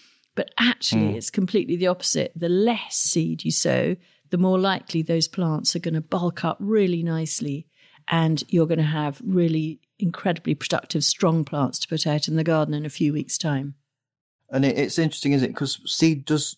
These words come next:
Speaker 2: does keep for several years. You've just got to keep it properly, um, you know, in a nice airtight tin. And I always save those little sachets that you get with a new pair of shoes. I forgot what they're called. Those, like,
Speaker 1: Yeah,
Speaker 2: glistening
Speaker 1: silicone
Speaker 2: little
Speaker 1: sachets, yeah.
Speaker 2: silicone pearls things.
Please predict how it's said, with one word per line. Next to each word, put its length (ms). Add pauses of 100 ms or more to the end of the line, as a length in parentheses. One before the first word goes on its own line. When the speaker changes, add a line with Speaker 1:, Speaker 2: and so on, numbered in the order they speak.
(120)
Speaker 2:
does 240
keep 400
for 80
several 340
years. 300
You've 80
just 180
got 180
to 100
keep 300
it 220
properly, 460
um, 400
you 100
know, 140
in 60
a 60
nice 380 (160)
airtight 480
tin. 160
And 100
I 120
always 300
save 320
those 320 (640)
little 300
sachets 600
that 100
you 80
get 160
with 100
a 40
new 160
pair 220
of 120
shoes. 640 (140)
I 40
forgot 260
what 60
they're 120
called. 320
Those, 180
like, 80
Speaker 1:
Yeah, 100
Speaker 2:
glistening 320
Speaker 1:
silicone 260
Speaker 2:
little 140
Speaker 1:
sachets, 720
yeah. 140
Speaker 2:
silicone 460
pearls 480
things. 260